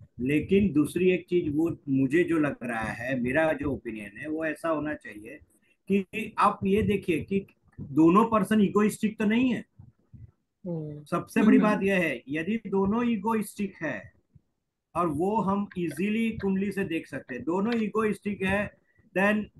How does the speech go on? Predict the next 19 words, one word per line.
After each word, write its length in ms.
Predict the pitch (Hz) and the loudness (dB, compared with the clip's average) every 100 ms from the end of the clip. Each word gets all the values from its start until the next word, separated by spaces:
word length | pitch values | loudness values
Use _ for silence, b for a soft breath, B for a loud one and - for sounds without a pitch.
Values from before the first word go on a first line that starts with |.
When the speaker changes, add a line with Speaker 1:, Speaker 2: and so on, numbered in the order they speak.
| - _ _ | -20 _ _
Speaker 1:
तो 100 | 208 | -4
problem 500 | 202 185 170 202 196 | 0 0 2 0 0
बढ़ 220 | 160 175 | 0 0
सकता 300 | 185 - 208 | 0 -4 -4
Speaker 3:
या 60 | 214 | -2
Speaker 1:
है। 80 | 214 | 2
Speaker 3:
एक, 180 | 226 | 2
एक 320 | - - 214 208 | 0 0 0 0
egoistic 560 | 196 202 208 233 214 | 0 0 0 -2 -2
है 100 | 214 | 0
और 140 | 208 202 | 0 0
दूसरा 420 | 180 180 196 190 | -2 -6 -4 -4
जो 140 | 185 | -2
है 240 | 190 196 190 | -2 -2 -2
वो 380 | 180 180 180 | -2 -2 -4
गुस्सा 440 | 175 180 180 226 208 | 0 0 0 0 0
Speaker 1:
हाँ, 180 | 202 185 | 0 -2
Speaker 3:
है। 280 | 180 - - | -4 -10 -12
Speaker 1:
हाँ, 500 | 139 226 190 139 | -2 0 0 -6